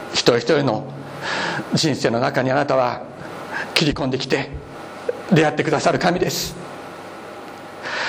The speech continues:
主イエス様、今も様々なことで失望し、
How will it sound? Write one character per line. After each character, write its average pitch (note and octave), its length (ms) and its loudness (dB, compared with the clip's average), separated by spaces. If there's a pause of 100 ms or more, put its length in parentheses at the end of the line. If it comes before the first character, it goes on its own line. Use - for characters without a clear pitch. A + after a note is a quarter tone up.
(440)
主 - 160 2
イ - 20 8
エ E3 80 8
ス E3 80 -2
様、 D#3+ 360 0 (1400)
今 D#3 220 6
も D3+ 340 0 (680)
様 C#3+ 260 2
々 D#3 160 4
な D3+ 80 4
こ C#3 140 0
と F#3 100 2
で E3+ 320 0 (3000)
失 - 220 -2
望 D3 160 4
し、 F#3 340 2